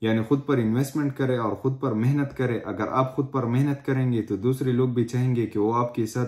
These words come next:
मिलजुल कर काम करें और आपके साथ वक्त गुजारें, जो कि आपकी पर्सनालिटी पर मस्बत असर पड़ेगा इससे।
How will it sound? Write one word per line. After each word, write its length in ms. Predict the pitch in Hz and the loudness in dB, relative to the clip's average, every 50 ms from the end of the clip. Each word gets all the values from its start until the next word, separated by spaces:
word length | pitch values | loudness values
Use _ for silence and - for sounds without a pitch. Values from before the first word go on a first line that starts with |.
| - | -2
मिलजुल 340 | 120 117 120 120 120 131 123 | 0 0 0 2 2 2 0
कर 180 | 120 - 117 104 | 0 -2 -4 -4
काम 300 | - - 123 127 131 131 | -4 -2 0 0 0 0
करें 360 | 131 139 127 127 117 110 113 - _ _ _ _ - | 0 -2 -2 -2 -2 -4 -6 -12 _ _ _ _ -6
और 180 | 104 101 101 - | -2 -2 0 0
आपके 340 | - 120 123 123 - 127 117 | 0 0 0 0 0 -2 -2
साथ 300 | - 127 117 117 - 117 | 0 -2 -4 -2 0 0
वक्त 220 | 127 131 131 - - | 0 0 0 -2 -2
गुजारें, 520 | 139 123 127 120 117 110 104 98 95 - - _ _ _ _ - | 0 0 2 2 0 0 -2 -4 -6 -10 -16 _ _ _ _ -4
जो 100 | 113 117 | -2 0
कि 100 | 117 127 | 0 -2
आपकी 320 | - 113 123 123 - - | 0 0 -2 -2 -2 -4
पर्सनालिटी 600 | 113 - 120 - - - 117 117 123 127 113 120 | -4 -4 -4 -6 -4 -4 -2 0 0 0 0 -2
पर 320 | 117 - 110 101 - - - - | -2 -4 -4 -4 -6 -6 -6 -2
मस्बत 380 | 117 123 127 131 127 120 - - | -2 0 0 0 -2 -4 -4 -6
असर 300 | 127 127 143 131 127 - | -6 -4 -4 -4 -2 0
पड़ेगा 340 | 131 123 120 113 107 110 104 | 0 0 0 0 0 0 0
इससे। 320 | 98 92 - - - 95 | 0 -2 -4 -6 -10 -10